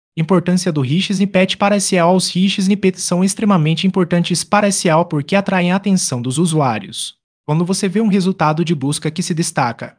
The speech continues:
é mais provável que clique nele. Isso pode aumentar o tráfego para o seu site e melhorar a taxa de cliques, C T R. Quanto mais cliques você tiver, melhor será a sua posição nos resultados de busca.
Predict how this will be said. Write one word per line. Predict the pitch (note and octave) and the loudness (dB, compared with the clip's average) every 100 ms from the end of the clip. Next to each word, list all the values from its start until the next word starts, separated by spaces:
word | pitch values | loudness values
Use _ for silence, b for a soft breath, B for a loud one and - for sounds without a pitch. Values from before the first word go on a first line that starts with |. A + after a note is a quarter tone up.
| _ | _
é | D#3+ | -2
mais | E3 G3+ | 0 0
provável | G3+ G3 F3+ D#3+ | -2 0 2 0
que | F3 G3 | -4 -4
clique | F#3 F#3 G3 | -2 0 0
nele. | E3+ C3+ G#2 A2 _ _ _ | 0 -2 -4 -10 _ _ _
Isso | - G3+ D#3 | -4 -2 -2
pode | - F#3 G#3+ | 2 2 4
aumentar | A3 G#3+ D#3+ | 0 0 0
o | E3 | 0
tráfego | E3+ E3+ - F#3 | -2 -4 -2 -4
para | D#3 F3 | -2 -2
o | |
seu | F3 E3 | -2 -2
site | D3+ E3+ D#3+ | -2 -2 -2
e | D3 | -2
melhorar | E3+ G3 F3+ F3 | 0 2 2 0
a | |
taxa | F3 E3+ F3 | 0 -2 0
de | E3+ | -2
cliques, | F3+ C#3+ B2 B2 B2 | -4 -4 -6 -6 -10
C | - | -8
T | C#3 D#3+ | -4 -2
R. | C3+ A2 A2+ _ _ _ _ | -2 -4 -12 _ _ _ _
Quanto | D3+ E3 | -2 0
mais | F3 F3+ | 0 0
cliques | - E3 E3 F3 | -2 -4 -2 -4
você | D3+ F3 G#3 | -2 -2 0
tiver, | G#3 E3+ D#3 D3+ _ | 0 2 0 0 _
melhor | E3+ D3 D#3 | -2 2 2
será | F#3 G3 | 2 0
a | F3 | -2
sua | - G3+ | -2 -2
posição | G3 F3 F3+ F3+ | 0 0 0 0
nos | F#3 | 0
resultados | - E3+ F3+ D3 C3+ C#3 | 0 -2 0 0 0 -2
de | C#3 | -4
busca. | C3 B2 A2+ - A#2 | -4 -4 -4 -8 -14